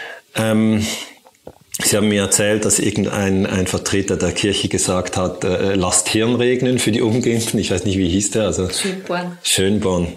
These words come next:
Speaker 1: Das ist eigentlich so große Frechheit. Ich, ich, ich beobachte ja das nur, ja.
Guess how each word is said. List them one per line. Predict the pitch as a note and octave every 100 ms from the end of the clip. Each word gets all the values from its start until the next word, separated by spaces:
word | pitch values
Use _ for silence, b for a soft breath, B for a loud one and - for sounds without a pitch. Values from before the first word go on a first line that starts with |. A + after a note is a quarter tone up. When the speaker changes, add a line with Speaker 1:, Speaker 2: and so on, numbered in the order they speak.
| - B B B B B B B -
Speaker 1:
Das | - -
ist | A2 B2
eigentlich | G#2+ A#2+ -
so | C3+
große | - B2 D#3 B2
Frechheit. | - G2 D3+ - A2+ A#2+
Ich, | A#2+ - -
ich, | G#2 - - - - - B B B B -
ich | A2+
beobachte | - A2+ D#3+ D#3+ - -
ja | F#2
das | D2 C#2
nur, | D#2 C2+ - -
ja. | E2+ F2+